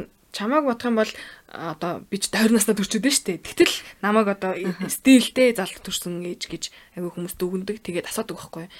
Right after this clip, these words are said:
Speaker 1: За, залуудаа ингээ хүүхдтэй олцохоор ямар юм бэ, те? Эсвэл, а, харамсаж гин үү гэдэг ч юм уу.
Speaker 2: Мгм.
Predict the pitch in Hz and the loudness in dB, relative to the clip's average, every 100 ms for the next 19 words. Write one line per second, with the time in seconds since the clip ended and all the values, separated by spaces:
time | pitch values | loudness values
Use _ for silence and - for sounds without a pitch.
0 | - - _ - 165 175 262 269 233 196 | -20 -20 _ -14 -10 -4 -4 0 0 0
1 | 190 185 - 175 - - 160 - _ - | -4 -8 -8 -10 -8 -10 -10 -12 _ -12
2 | 170 190 170 139 139 135 - 175 190 - | -6 -4 -4 -8 -12 -14 -12 -14 -14 -20
3 | - _ - - 185 - - _ _ _ | -20 _ -12 -6 -6 -8 -18 _ _ _
4 | _ _ - - _ - - - - 196 | _ _ -20 -20 _ -20 -20 -10 -4 -4
5 | 202 - 220 202 175 120 _ 180 - - | -4 -2 2 2 0 -6 _ -18 -14 -8
6 | 180 190 | -4 -2